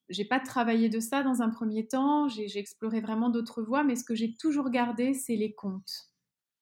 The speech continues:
Et parce que je pense que j'ai, je pense que comme tout humain,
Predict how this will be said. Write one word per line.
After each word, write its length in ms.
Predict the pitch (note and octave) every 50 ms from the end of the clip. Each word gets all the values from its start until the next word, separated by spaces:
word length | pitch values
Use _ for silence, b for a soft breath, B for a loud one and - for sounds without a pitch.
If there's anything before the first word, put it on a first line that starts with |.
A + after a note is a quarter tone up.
| _ -
Et 60 | A3
parce 220 | A3 A3+ A3 A3 A3+
que 100 | - A3+
je 120 | A3+ -
pense 260 | - C4 C4 B3+ B3+
que 180 | - A#3 A3 G#3+
j'ai, 180 | G3+ G3+ G#3+
je 440 | G#3 - - - - - - - - -
pense 160 | B3+ B3+ B3
que 80 | -
comme 280 | B3+ B3+ B3 A3+ A3+ A3+
tout 200 | - C#4+ C#4 -
humain, 460 | - C#4 B3 A3+ G#3+ G#3+ A#3 C4+ -